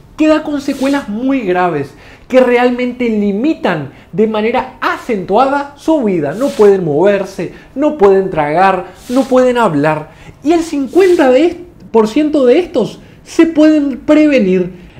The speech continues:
E incluso si ya ocurrió, reconocerlo es muy importante, porque si está ocurriendo y vos lo reconoces a tiempo y actuás de manera adecuada, las secuelas o no van a ocurrir o van a ocurrir mucho menos.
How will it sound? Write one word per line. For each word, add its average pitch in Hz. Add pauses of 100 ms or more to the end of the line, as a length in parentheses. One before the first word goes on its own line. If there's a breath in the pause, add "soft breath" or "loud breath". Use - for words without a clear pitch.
(120)
E 254
incluso 294
si 208
ya 262
ocurrió, 247 (180)
reconocerlo 277
es 254
muy 247
importante, 208
porque 196
si 214
está 269
ocurriendo 196 (200 loud breath)
y 240
vos 302
lo 277
reconoces 262
a 170
tiempo 208 (120)
y 220
actuás 311
de 269
manera 208
adecuada, 247 (340 loud breath)
las 277
secuelas 262
o 262
no 302
van 277
a 247
ocurrir 226
o 247
van 247
a 254
ocurrir 240
mucho 220
menos. 156